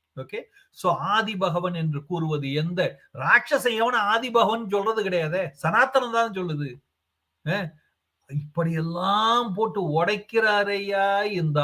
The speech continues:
ஆளு. அஹ், அதனாலதான் கன்னியாகுமரியில கௌரி மாதா எந்த க-, அஹ், பாறையில் ஒத்தை காலில் நின்று தவம் இருந்தாலோ அந்த இடத்தில் இருந்து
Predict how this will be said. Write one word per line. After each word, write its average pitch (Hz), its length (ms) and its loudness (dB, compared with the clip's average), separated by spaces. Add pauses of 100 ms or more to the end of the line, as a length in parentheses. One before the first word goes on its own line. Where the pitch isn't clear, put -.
(120)
ஆளு. 165 360 2 (760)
அஹ், 175 180 -2 (260)
அதனாலதான் 202 840 2 (520)
கன்னியாகுமரியில 180 1120 4 (540)
கௌரி 294 460 8
மாதா 214 520 2 (200)
எந்த 226 280 2 (120)
க-, 160 180 4 (340)
அஹ், 151 240 2 (120)
பாறையில் 190 600 4 (100)
ஒத்தை 202 420 4 (120)
காலில் 254 500 6
நின்று 233 300 -2
தவம் 196 340 2
இருந்தாலோ 156 580 -2 (540)
அந்த 233 340 0 (380)
இடத்தில் 254 520 6
இருந்து 220 440 2